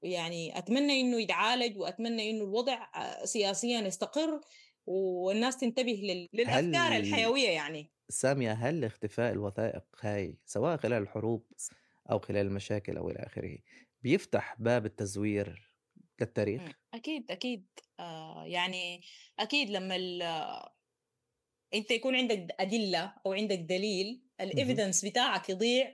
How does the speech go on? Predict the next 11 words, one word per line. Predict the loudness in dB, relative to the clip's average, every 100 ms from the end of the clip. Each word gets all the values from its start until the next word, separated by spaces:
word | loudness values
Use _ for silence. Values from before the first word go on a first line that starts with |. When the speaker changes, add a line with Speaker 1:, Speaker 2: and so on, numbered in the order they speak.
| -2
Speaker 1:
أو | -2
الوثائق | -2 -2 2 2 0 -6
بتاعتك | -8 -8 -10 -6
تضيع، | 0 2 4 2 -4 _ _ _ _ -2
فأنت | 2 2 0 0
عرضت | 2 2 -2 -6 -6
حقيقتك | -2 0 0 -2 -4 -2
لهشاشة | -2 0 0 0 -2 -4 -8 -6 0 2 4 2
ما | 2 2
بعدها | 2 2 0 0
هشاشة. | 0 0 0 -8